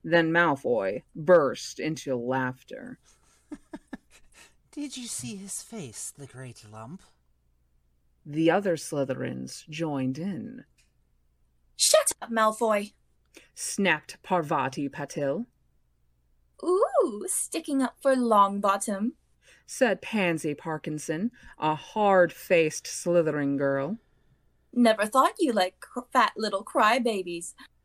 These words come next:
Speaker 3: Parvati."
Speaker 2: "Look,"
Speaker 1: said Malfoy, darting forward and snatching something out of the grass.
Speaker 2: "It's that stupid thing Longbottom's gran sent him."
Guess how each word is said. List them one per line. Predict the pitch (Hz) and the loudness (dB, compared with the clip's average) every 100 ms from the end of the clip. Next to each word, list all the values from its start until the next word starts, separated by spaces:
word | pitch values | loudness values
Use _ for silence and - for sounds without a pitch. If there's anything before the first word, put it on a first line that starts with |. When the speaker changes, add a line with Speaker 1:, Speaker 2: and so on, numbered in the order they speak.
| _ _ | _ _
Speaker 3:
Parvati." | - 214 190 180 - - 160 165 226 _ _ _ 175 | -2 0 2 0 0 -4 -6 -8 -14 _ _ _ -20
Speaker 2:
"Look," | 175 180 175 143 113 _ - _ _ _ _ _ _ _ - | -16 -14 -14 -14 -16 _ -20 _ _ _ _ _ _ _ -16
Speaker 1:
said | - 220 175 170 | -2 2 2 2
Malfoy, | 170 147 139 - 143 156 214 | -2 0 -2 0 0 2 2
darting | 185 160 156 156 | 2 2 0 -6
forward | - 170 151 156 165 | 0 2 4 2 2
and | 151 | -2
snatching | - - 196 156 - 160 | -6 -4 0 0 0 -8
something | 147 147 147 143 139 | -6 -6 -4 -4 -4
out | 135 139 | -6 -8
of | - | -14
the | |
grass. | - 147 139 139 196 - _ _ | -6 -4 -2 -4 -8 -12 _ _
Speaker 2:
"It's | 269 - - | -20 -18 -16
that | 262 254 | -16 -14
stupid | - - - 302 285 151 | -14 -14 -16 -16 -14 -14
thing | - - 135 139 147 | -14 -20 -18 -16 -14
Longbottom's | 175 190 175 165 165 156 | -12 -12 -12 -14 -14 -16
gran | - 208 220 120 110 | -16 -16 -14 -14 -12
sent | - 123 117 | -10 -10 -14
him." | - 120 127 | -18 -18 -18